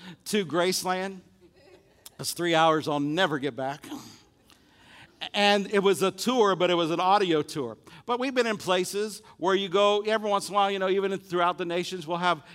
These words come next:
you know, a few hours to go somewhere, and you go with the tour guide. And there's always somebody that wants to ask questions. I am not of those. I don't believe there are no stupid questions. I firmly believe there are stupid questions.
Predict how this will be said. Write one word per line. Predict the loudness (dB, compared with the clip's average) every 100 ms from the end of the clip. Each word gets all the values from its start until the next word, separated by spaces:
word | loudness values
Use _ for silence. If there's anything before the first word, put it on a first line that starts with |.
| -6
you |
know, | 0
a | 0
few | 0 2
hours | 4 4 2 -4
to |
go | -6
somewhere, | -6 -6 -6
and | -4
you | -4
go | -2 -4
with | -4
the | -10
tour | -6 -6
guide. | -6 -8 -12 _ -20 -10 -2
And | 2
there's | 2 4
always | 4 4 2
somebody | -2 0 0 2 0 -2 -6 -14 -20 _ _ -4
that | -2
wants | 0 0 0 -2
to | -8 -2
ask | 0 0 -2 -6 -12
questions. | -8 -6 -6 -8 -14 -18 -20 -20 _ _ _ _ _ _ -20 -20 _ _ _ _ _ _ _ -6
I | -2 0
am | 0
not | 2 4 4
of | 0
those. | -4 -4 -10 -14 -14 -18 _ _ -20 -12 -2
I | 0
don't | 2 2 2 2
believe | 0 0 0
there | 0
are | 2
no | 0
stupid | -2 -4 -6 -4
questions. | -6 -6 -6 -6 -4
I | -4
firmly | -2 -2 -2
believe | -2 -4 -4 -4
there | 0 4
are | 4 4
stupid | -2 -10 -12
questions. | -14 -16 -16 -20 -20